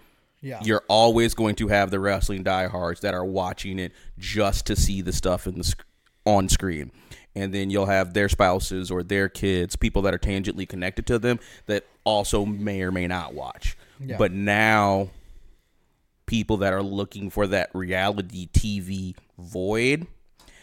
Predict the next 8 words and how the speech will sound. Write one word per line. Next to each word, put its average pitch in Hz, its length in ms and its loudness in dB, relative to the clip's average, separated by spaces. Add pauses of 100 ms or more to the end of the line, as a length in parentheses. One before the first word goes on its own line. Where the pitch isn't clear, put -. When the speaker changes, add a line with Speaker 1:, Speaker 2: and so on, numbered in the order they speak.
(180)
Speaker 2:
not 101 440 2 (180)
too 104 600 0
unsimilarly 104 1080 2
to 104 220 -6
the 85 200 -8
South 107 380 0
Park 113 320 4
sketch 107 420 2